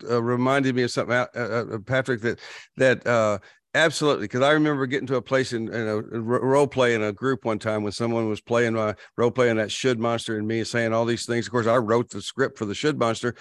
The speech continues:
He's saying all these things to me, and I remember being exhausted and turning to the, his, my good friend Philip, who was, who was doing the role play, but he, at that moment he was my should monster.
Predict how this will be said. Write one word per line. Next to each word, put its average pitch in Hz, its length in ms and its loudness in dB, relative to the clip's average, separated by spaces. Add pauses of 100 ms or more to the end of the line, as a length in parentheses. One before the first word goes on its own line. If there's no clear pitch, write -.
(340)
He's 139 180 -2
saying 143 220 4
all 127 100 4
these 120 160 0
things 123 220 -2
to 123 100 -2
me, 117 120 0
and 120 100 0
I 127 60 2
remember 127 280 2
being 117 320 -2
exhausted 117 680 0
and 110 140 -6
turning 135 360 2
to 120 100 -6
the, 110 200 -6 (140)
his, 110 160 -6
my 104 160 -8
good 131 240 -2
friend 123 340 2 (360)
Philip, 127 360 2
who 120 120 0
was, 107 260 -4
who 117 140 -2
was 110 140 -2
doing 120 320 0
the 117 60 2
role 123 200 4
play, 110 260 0
but 101 180 -4
he, 117 100 2
at - 100 -8
that 123 180 0
moment 123 300 0
he 120 80 0
was 104 160 -4
my 107 80 -4
should 131 280 -2
monster. 113 460 -2